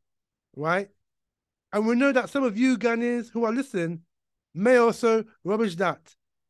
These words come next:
But this is the maid and servant of Cecilia Dapa, who it is alleged stole the money, you know, from Cecilia Dapa, which, uh,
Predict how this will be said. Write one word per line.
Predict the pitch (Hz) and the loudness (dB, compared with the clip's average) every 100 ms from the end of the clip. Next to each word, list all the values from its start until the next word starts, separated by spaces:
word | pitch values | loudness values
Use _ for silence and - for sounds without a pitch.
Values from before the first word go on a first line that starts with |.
| _ _ | _ _
But | 165 208 | -4 -4
this | 220 285 | -2 -2
is | 269 233 - _ _ _ | -4 -4 -10 _ _ _
the | 175 | -2
maid | 202 214 311 226 - 277 _ _ _ _ _ _ _ _ _ _ _ _ | 2 4 4 4 0 -2 _ _ _ _ _ _ _ _ _ _ _ _
and | 202 208 | -2 -2
servant | - - 339 277 185 190 202 - - _ _ _ _ - | -2 2 4 2 0 -2 -4 -16 -20 _ _ _ _ 2
of | 330 302 | 2 2
Cecilia | - - 247 - 214 | -10 -8 -6 -2 -2
Dapa, | 185 170 190 185 185 - _ _ _ _ | -2 0 2 4 2 -4 _ _ _ _
who | 285 269 | 6 6
it | 277 240 233 | 4 -2 -4
is | 226 196 | -4 0
alleged | 208 311 285 254 - _ _ _ _ | 4 6 6 4 -4 _ _ _ _
stole | - 285 277 | 0 4 6
the | 233 | 4
money, | 214 233 226 240 240 _ _ _ | 2 2 0 -4 -6 _ _ _
you | 226 | -2
know, | 208 196 185 _ _ | 2 2 0 _ _
from | - 277 302 285 277 _ - | 0 4 4 4 -2 _ -16
Cecilia | 185 220 - 226 | -8 -8 -2 0
Dapa, | 190 180 202 190 185 _ _ _ _ _ _ | 0 2 4 4 0 _ _ _ _ _ _
which, | 180 262 - | -2 -2 -2
uh, | - | -12